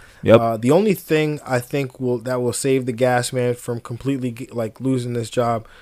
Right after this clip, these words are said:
Speaker 2: you know, we love Myles Gaskin here. Not sleeping on that guy one bit. Um, but, but Myles Gaskin has that reception work, tho-, those routes, um, that he runs. Uh,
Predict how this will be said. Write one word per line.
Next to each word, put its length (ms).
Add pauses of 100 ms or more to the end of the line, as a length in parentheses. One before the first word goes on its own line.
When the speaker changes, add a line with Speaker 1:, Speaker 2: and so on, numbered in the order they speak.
(120)
Speaker 2:
you 160
know, 120
we 120
love 180
Myles 300
Gaskin 420
here. 240 (340)
Not 220
sleeping 320
on 140
that 160
guy 320 (100)
one 300
bit. 300 (360)
Um, 320
but, 260 (120)
but 180
Myles 320
Gaskin 600 (580)
has 460
that 320
reception 680
work, 220
tho-, 300
those 240
routes, 500 (380)
um, 240
that 100
he 140
runs. 500
Uh, 380